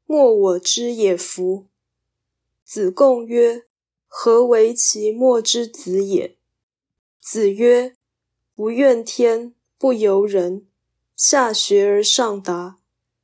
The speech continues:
知我者其天乎？”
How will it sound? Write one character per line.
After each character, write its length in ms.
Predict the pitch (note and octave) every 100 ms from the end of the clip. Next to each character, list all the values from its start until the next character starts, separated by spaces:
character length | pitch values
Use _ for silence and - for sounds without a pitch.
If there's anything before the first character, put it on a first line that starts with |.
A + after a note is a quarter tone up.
| _
知 240 | - B3+ C4+
我 280 | B3 G#3
者 400 | G3+ - G3+ E3 -
其 300 | - - F#3+
天 380 | - A#3 A3
乎？” 440 | A3 - G#3+ G#3+